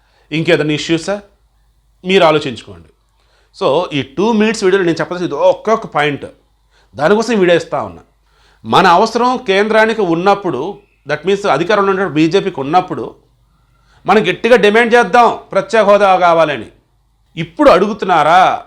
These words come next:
లేదంటే వినమ్రగా "సార్ ప్రత్యేక హోదా సార్" అని అంటున్నారా? వీళ్ళ అవసరం ఇప్పుడు ఉంది బీజేపీకి. మేము ఆ యూనిఫామ్ సివిల్ కోడ్కి మద్దతు ఇవ్వం అని చెప్పమనండి,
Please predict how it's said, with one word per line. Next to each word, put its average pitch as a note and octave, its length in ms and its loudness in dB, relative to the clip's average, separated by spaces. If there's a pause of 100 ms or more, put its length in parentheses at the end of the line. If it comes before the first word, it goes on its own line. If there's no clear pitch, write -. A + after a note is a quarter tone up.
లేదంటే G3 260 -4
వినమ్రగా F#3 480 -2
"సార్ F3+ 240 -4
ప్రత్యేక E3 240 -2
హోదా E3 180 2
సార్" E3+ 160 -2
అని D3+ 100 -2
అంటున్నారా? A#2 440 -10 (840)
వీళ్ళ E3+ 180 2
అవసరం G#3 260 2
ఇప్పుడు A#3 180 0
ఉంది A3 440 -2
బీజేపీకి. F3+ 600 -4 (1080)
మేము G#3+ 340 2
ఆ - 20 4
యూనిఫామ్ A3+ 420 -2
సివిల్ G#3+ 280 -6
కోడ్కి G#3 220 -2
మద్దతు F3 360 0
ఇవ్వం G#3+ 380 2 (340)
అని F3 140 -12
చెప్పమనండి, A3+ 440 -6